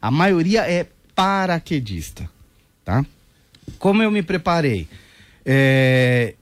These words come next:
eu trabalhava o dia inteiro, dava sete horas, seis, dependendo do dia,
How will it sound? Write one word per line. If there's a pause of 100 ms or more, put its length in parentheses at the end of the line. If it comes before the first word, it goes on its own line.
eu
trabalhava (640)
o
dia
inteiro, (1300)
dava
sete
horas,
seis,
dependendo
do
dia,